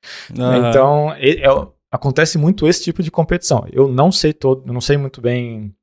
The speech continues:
Speaker 2: né, se tem site que é melhor ou pior. De-, obviamente tem, mas, tipo, não, eu não sei recomendar, né, um, um melhor plataforma pra esse tipo de coisa.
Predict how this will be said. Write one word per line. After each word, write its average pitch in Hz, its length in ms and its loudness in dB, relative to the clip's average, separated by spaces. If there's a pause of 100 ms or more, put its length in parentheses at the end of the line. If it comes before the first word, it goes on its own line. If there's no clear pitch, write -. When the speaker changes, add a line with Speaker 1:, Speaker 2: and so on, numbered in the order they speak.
Speaker 2:
né, 113 120 -8
se - 120 -10
tem 113 160 -6
site 117 340 2
que - 200 -8
é 110 80 -2
melhor 107 480 0
ou 110 60 -4
pior. 120 460 0
De-, 208 300 -12
obviamente 117 420 -8
tem, 143 160 -8
mas, 117 140 -8
tipo, 131 260 -14 (160)
não, 127 160 -2
eu 123 80 -2
não 123 60 -2
sei 139 160 2
recomendar, 127 760 0 (240)
né, 110 160 -6
um, 110 360 -8
um 107 40 -14
melhor 110 380 2
plataforma 117 480 0
pra 120 140 -4
esse 110 100 -4
tipo - 180 -10
de 151 120 -4
coisa. 113 340 2